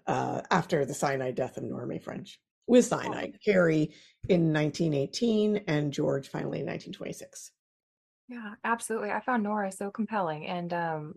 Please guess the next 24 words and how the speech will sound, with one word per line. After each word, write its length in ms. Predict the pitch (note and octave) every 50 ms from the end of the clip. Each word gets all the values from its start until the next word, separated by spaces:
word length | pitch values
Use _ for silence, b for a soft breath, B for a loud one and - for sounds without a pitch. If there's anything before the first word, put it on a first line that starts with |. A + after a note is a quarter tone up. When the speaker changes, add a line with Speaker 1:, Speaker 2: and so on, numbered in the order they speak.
| _ _
Speaker 2:
you 160 | - F#3 G3
know, 80 | G3 F#3+
you, 240 | F#3 F#3+ G3+ G3+
you 160 | - - G3+ G#3+
have 180 | A3 A#3 A#3
a 20 | A3+
lot 220 | G#3+ G#3 G3+ G3+
of, 200 | F#3+ F#3 F3+ - b b b b b b b _ _ _ _ _
a, 100 | - - -
a 80 | G3+
lot 180 | G3+ A3+ A#3 A#3+
of 80 | A3+ G#3
records, 320 | G3 G3 - G3 F#3+ F#3+
especially 340 | - - - G3 G3 - G3
about, 160 | F#3 F#3 F3
like, 140 | F3 F3+ -
her 100 | - -
earlier 320 | F3 F3+ F#3 F#3 F#3 E3+
relationships, 640 | E3 E3+ D#3+ D#3 D#3+ - - E3+ - - D#3+ - -
like, 120 | D#3 - -
her, 120 | F#3+ E3+
with 140 | - E3+ -
Harry 240 | - G#3 F#3+ F3 D#3+
Loeffler. 500 | D#3 E3 F#3+ A#3+ A#3+ - D#3 D3 D3